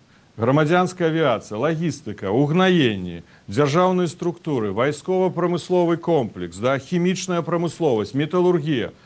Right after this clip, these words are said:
Вось колькі яшчэ аргументаў у амерыканцаў.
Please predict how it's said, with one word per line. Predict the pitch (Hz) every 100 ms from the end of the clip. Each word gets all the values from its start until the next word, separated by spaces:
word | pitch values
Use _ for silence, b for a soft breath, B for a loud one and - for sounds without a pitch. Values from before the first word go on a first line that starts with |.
| b
Вось | 113 151 240 208
колькі | - 190 180 170
яшчэ | 160 - 170
аргументаў | 139 131 147 143 139
у | 127
амерыканцаў. | 117 113 110 87 - -